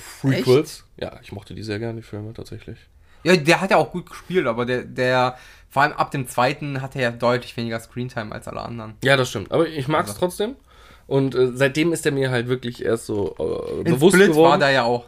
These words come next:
Speaker 2: sehr, sehr gut zum Beispiel.
Speaker 1: Grandios,
Speaker 2: Ja.
Speaker 1: tatsächlich. Ähm, und dadurch ist der Film auch wieder besser geworden für mich so ein bisschen. Weil ich einfach gemerkt habe, „Oh krass, da <laughs> sind ja zwei Leute drin, die ich mittlerweile richtig feier.“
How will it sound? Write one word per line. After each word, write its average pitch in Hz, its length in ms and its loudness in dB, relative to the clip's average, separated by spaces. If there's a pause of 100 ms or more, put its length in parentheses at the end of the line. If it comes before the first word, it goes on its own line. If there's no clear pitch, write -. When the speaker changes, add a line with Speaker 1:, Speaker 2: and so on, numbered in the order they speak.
Speaker 2:
sehr, 117 200 -2
sehr 104 140 -8
gut 113 260 -14
zum 113 140 -14
Beispiel. 107 160 -4
Speaker 1:
Grandios, 139 460 4
Speaker 2:
Ja. 113 60 -6
Speaker 1:
tatsächlich. 98 540 -8 (460)
Ähm, 120 400 0 (1200)
und 151 180 -2
dadurch 143 200 2
ist 170 120 -6
der - 80 -4
Film 247 140 2
auch - 120 -8
wieder 180 120 2
besser 104 220 -4
geworden 90 320 -8
für - 140 -12
mich 95 160 -10
so - 80 -8
ein 92 60 -10
bisschen. - 400 -12
Weil 117 100 0
ich 127 100 -4
einfach 127 220 -4
gemerkt 127 320 -2
habe, 120 140 2
„Oh - 40 -4
krass, 226 240 -2
da 123 280 0
<laughs> 139 60 -2
sind 185 200 -2
ja 165 80 4
zwei 135 220 2
Leute 147 240 2
drin, 131 160 -2
die 120 60 -4
ich 123 60 -8
mittlerweile 113 360 -2
richtig - 240 -10
feier.“ - 300 -6